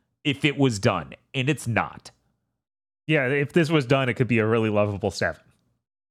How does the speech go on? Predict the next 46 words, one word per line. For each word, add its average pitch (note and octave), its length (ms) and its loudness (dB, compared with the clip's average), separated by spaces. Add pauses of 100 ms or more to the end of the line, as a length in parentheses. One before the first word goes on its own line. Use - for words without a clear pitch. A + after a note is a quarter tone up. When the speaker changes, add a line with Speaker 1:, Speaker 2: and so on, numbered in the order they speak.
(500)
Speaker 2:
Like, G2 160 -2
that's G#2 220 0
what A#2+ 120 4
it A2+ 100 -2
felt A#2+ 180 0
like A2+ 260 0
from A2 320 -2
what D3+ 360 0
they F#3 100 2
have. A#2 400 -4
Speaker 1:
Right. B2+ 460 0
Speaker 2:
Like, D3+ 180 2
if, E3+ 100 0
if F3+ 160 0
it F3+ 40 -4
was F3+ 180 2
done G#3 300 2
in F3+ 420 -2
the D3+ 240 2
scope - 280 0
that C#3+ 120 -4
they C3+ 240 0
currently C3+ 380 0
have, A#2+ 260 -2
not B2+ 240 0
what B2 180 0
you A2+ 120 -2
would A2+ 100 2
imagine A2 460 -2
from G2 180 -4
those G2 160 0
trailers F#2 560 -4
and F2+ 140 -10
things F2 180 -4
they F2 80 -6
put F2 160 -6
out E2 140 -4
earlier, D#2+ 480 -8 (360)
Speaker 1:
Mm-hmm. G2 480 -6
Speaker 2:
where F#2+ 200 -4
it F#2+ 160 -12 (160)
could E2+ 180 -4
be F2 100 -14
an E2 60 -12
incredible F2+ 460 -6
game. G2 280 -18